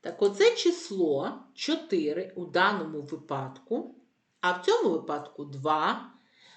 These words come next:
називається різниця арифметичної прогресії. Різниця арифметичної прогресії позначається буквою Д маленьке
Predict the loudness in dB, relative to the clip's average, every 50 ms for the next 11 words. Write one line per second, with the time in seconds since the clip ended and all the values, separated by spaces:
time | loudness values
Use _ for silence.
0 | _ -8 -2 2 2 2 2 2 2 0 0 0 0 0 0 0 0 0 -2 -6
1 | -6 -6 -8 -12 -10 -4 -2 0 0 2 0 0 0 -2 -2 -4 -8 -10 -8 -8
2 | -6 -6 -4 -2 -4 -4 -6 -6 0 4 4 6 6 4 2 -2 -8 -18 _ _
3 | _ _ _ _ 6 8 8 8 8 6 2 -2 -4 -8 -8 -6 -6 -8 -8 -6
4 | -6 -6 -4 -6 -6 -6 -6 -6 -6 -6 -8 -8 -10 -10 -14 -20 _ _ -4 -2
5 | 0 2 2 0 -2 -2 -4 -4 -4 -6 -10 -16 -20 -20 -20 -20 -20 _ _ _
6 | _ _ _ _ _ _ _ _ _ _ _ _ _ _ _ _ _ _ -10 -6
7 | -4 -4 -2 -2 0 0 2 2 2 0 -2 -4 -6 -4 -4 -4 -2 -4 -4 -6
8 | -8 -8 -6 -2 0 0 0 0 -2 -6 -6 -6 -6 -6 -8 -8 -8 -8 -6 -8
9 | -6 -6 -6 -8 -10 -10 -12 -12 -12 -12 -16 -20 _ _ _ _ _ _ -2 0
10 | 0 2 2 0 0 0 2 2 4 6 6 6 4 2 0 -2 -2 -2 -4 -4
11 | -4 -4 -4 -6 -8 -6 -6 -4 -4 -4 -6 -2 2 4 4 6 6 4 2 0
12 | 0 0 0 -2 -2 -4 -6 -6 -8 -8 -10 -10 -8 -6 -6 -6 -6